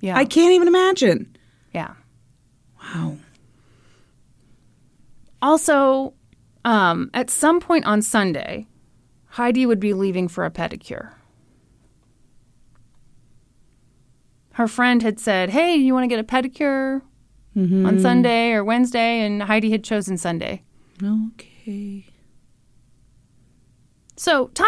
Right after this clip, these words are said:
Speaker 1: was a-ticking. And when Heidi got home from the mall on Saturday, what do you think she and Nick did?
Speaker 2: Not pack.
Speaker 1: Not pack. Uh, they ordered takeout.
Speaker 2: I was gonna say they ordered food.
Speaker 1: They ordered takeout,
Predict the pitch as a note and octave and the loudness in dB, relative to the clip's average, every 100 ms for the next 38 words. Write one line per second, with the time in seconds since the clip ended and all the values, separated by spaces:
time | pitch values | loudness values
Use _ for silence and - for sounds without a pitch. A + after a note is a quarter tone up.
0 | B4 A4+ C#4+ G#3+ F3+ E3+ - A3 - - | 2 2 0 -2 -6 -12 -16 -20 -20 -20
1 | - - - - - _ _ _ - C4 | -20 -20 -20 -20 -20 _ _ _ -2 4
2 | C#4+ C#4 C4+ F4 F4 E4 D#4+ C#4+ D#4 D#4 | 4 4 4 2 2 2 0 2 4 4
3 | D4+ C4+ B3 B3+ D#4 D#4 A#3+ A3 B3+ B3 | 4 4 4 6 6 4 2 0 -2 -2
4 | C4+ C4+ C#4+ C4+ C#4+ D4 - - D4 D4+ | -2 -2 -2 -2 -2 -4 -12 -4 0 2
5 | D#4 C#4 - D4 C#4 D4 D4 C#4+ D4 - | 0 -2 -2 2 2 0 -2 -6 -4 -6
6 | - - - - _ - - _ _ - | -12 -20 -20 -20 _ -20 -20 _ _ -20
7 | _ _ _ _ _ _ _ _ _ _ | _ _ _ _ _ _ _ _ _ _
8 | - F#3 F#3+ G#3 - - G#3 G#3+ A3 A3 | -6 -4 -4 -6 -8 -12 -6 -4 -4 -6
9 | - E3+ - F#3 E3+ - - - - - | -6 -4 -4 -6 -8 -10 -16 -20 -20 -4
10 | G#3+ G3 G3 F#3+ G#3 G3 - A3+ A#3 C4 | 2 2 2 2 2 -2 -2 -4 0 2
11 | B3+ C4 C4+ B3+ C4 B3+ A#3 G#3 A3+ A3+ | 2 2 2 2 4 2 2 2 0 0
12 | A3 - B3+ A#3+ G#3+ G#3 G#3+ - A3+ A3 | -2 -2 2 2 2 0 -4 -2 0 2
13 | G#3 G#3 - A#3 B3+ C4 C#4 | 2 0 0 -2 2 2 4